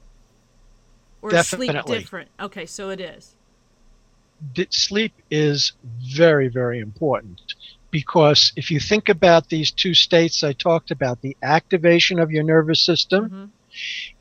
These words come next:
Speaker 2: and the recovery, bringing, coming down that continuum to deeper and deeper places of calm, that's where healing takes place. That's where body maintenance and recovery take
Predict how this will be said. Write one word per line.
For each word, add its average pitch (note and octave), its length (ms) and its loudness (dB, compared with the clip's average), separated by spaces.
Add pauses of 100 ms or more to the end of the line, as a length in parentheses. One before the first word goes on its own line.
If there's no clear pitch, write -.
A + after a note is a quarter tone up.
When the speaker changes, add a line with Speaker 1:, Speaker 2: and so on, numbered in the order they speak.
(380)
Speaker 2:
and F3 260 4
the E3+ 100 6
recovery, E3+ 1080 2 (640)
bringing, G3 540 2
coming G3 380 2
down F#3 360 4
that E3+ 180 4 (220)
continuum E3+ 720 -2
to D3 140 -6
deeper D#3 360 -2
and D#3+ 120 -2
deeper D#3 280 -2
places D3+ 480 -2
of B2+ 140 -6
calm, D#3 420 6 (560)
that's C3+ 440 2
where G#3 180 2
healing F3 520 0
takes D3+ 320 -2
place. A2 480 0 (380)
That's D#3+ 280 0
where F3+ 180 8
body D3+ 460 4
maintenance D3+ 720 -2
and C#3 140 -6
recovery C3+ 600 -2
take B2 240 -4